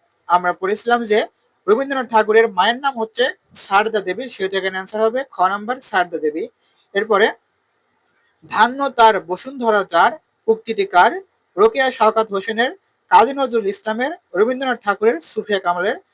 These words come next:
আমরা পড়েছিলাম যে ধান্য তার বসুন্ধরা যার উক্তিটি হচ্ছে রবীন্দ্রনাথ ঠাকুরের, সেহেতু এখানে অ্যান্সার হবে গ নাম্বার রবীন্দ্রনাথ ঠাকুর। এরপরে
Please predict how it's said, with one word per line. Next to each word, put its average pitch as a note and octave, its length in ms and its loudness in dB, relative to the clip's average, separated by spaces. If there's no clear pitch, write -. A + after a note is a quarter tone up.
আমরা E3 220 0
পড়েছিলাম A3 500 -4
যে A3+ 220 2
ধান্য B3 480 -2
তার G#3+ 300 4
বসুন্ধরা A3 560 0
যার G3+ 300 2
উক্তিটি G#3+ 340 -8
হচ্ছে A3 320 -2
রবীন্দ্রনাথ F#3+ 420 -4
ঠাকুরের, G#3+ 400 -2
সেহেতু F#3+ 260 0
এখানে G#3 180 -2
অ্যান্সার G#3 280 0
হবে C4+ 260 0
গ F3+ 160 4
নাম্বার G#3 320 -2
রবীন্দ্রনাথ F3 420 -4
ঠাকুর। F3 340 -4
এরপরে G#3+ 420 2